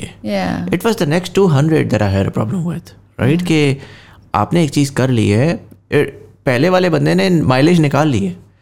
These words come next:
Speaker 2: अब बाकी दो सौ जो है ना, वो सिर्फ just sounds like a bore कि यार बिस्कुट भी रैप में चल रहा है, बिग बैंग भी रैप में चल रहा है, कि regurgitate-, regurgitation of the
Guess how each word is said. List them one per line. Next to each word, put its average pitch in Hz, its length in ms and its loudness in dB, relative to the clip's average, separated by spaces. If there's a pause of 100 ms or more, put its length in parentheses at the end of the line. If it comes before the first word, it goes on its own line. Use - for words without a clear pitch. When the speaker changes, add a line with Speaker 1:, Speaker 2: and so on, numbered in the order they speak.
(640)
Speaker 2:
अब 185 440 -2
बाकी 165 260 0
दो 180 180 2
सौ 190 180 0
जो 180 100 2
है 151 60 0
ना, 175 100 0
वो 170 100 0
सिर्फ 165 320 0
just 165 200 -4
sounds 143 360 0
like 135 220 0
a 104 120 -2
bore 120 340 4
कि 123 120 0
यार 120 160 2
बिस्कुट 110 360 0
भी 131 120 2
रैप 107 260 0
में 113 80 0
चल 104 180 0
रहा 101 120 0
है, 101 80 0
बिग 104 200 -2
बैंग 107 200 0
भी 110 120 0
रैप 101 220 0
में 107 80 0
चल 104 160 -2
रहा 104 80 2
है, 107 60 2
कि 110 320 -2
regurgitate-, 117 1000 -2
regurgitation 120 680 0
of - 0 -
the 117 120 0